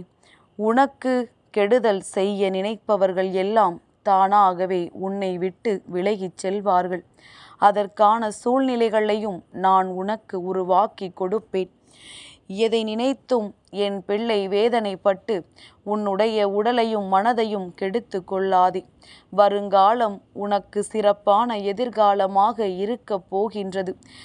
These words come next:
இது நாள் வரையிலும் நீ எத்தனை கஷ்டங்கள் பட்டாயோ, அத்தனை கஷ்டங்களுக்கும் சேர்த்து வைத்து முழுமையான சந்தோஷத்தை அனுபவிக்கப் போகின்றாய்.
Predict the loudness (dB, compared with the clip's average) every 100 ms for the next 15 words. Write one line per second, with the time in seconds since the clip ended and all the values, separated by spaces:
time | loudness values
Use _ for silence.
0 | -20 -12 -4 0 4 6 4 4 2 2
1 | -2 -6 -6 -10 -8 -4 -4 -4 -4 -2
2 | 0 0 0 -4 -4 0 0 0 -2 -2
3 | 2 2 2 -2 -8 _ -20 -8 0 0
4 | 2 -2 -2 0 0 0 -4 -2 -2 -2
5 | -4 -6 -8 -8 -6 -2 -2 -2 -6 -4
6 | -4 -6 -6 -6 -8 -20 _ -4 -2 0
7 | 0 2 4 4 0 -2 -2 -2 0 -2
8 | 0 -4 -4 -6 -6 -2 -4 -2 -4 -6
9 | -6 -6 -6 -4 -4 -4 -6 -4 -4 -4